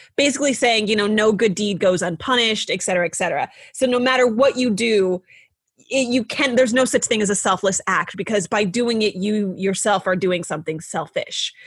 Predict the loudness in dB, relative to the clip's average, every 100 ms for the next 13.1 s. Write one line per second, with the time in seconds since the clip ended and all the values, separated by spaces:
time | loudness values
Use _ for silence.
0 | -20 -8 2 2 2 0 0 0 -2 -2
1 | -2 -4 -4 -4 -4 -2 -2 -4 -6 -4
2 | -6 -4 -6 -4 -6 -8 -16 -20 -20 -20
3 | -20 _ -8 -6 -6 -6 -2 0 0 -2
4 | -4 -8 _ _ _ -20 -14 -6 -6 -6
5 | -10 -10 -4 -2 -2 -4 -6 -6 -6 -10
6 | _ _ _ -8 -6 -4 -2 -2 -2 -6
7 | -6 -2 2 2 4 4 2 -2 -4 0
8 | 2 4 2 2 -2 0 2 4 4 2
9 | -2 -6 -4 0 2 4 2 -4 -10 -16
10 | -16 -14 -16 -20 -12 -10 -10 -12 -12 _
11 | _ -10 -8 -6 0 2 4 4 4 2
12 | 0 2 4 4 4 4 4 4 4 2
13 | 0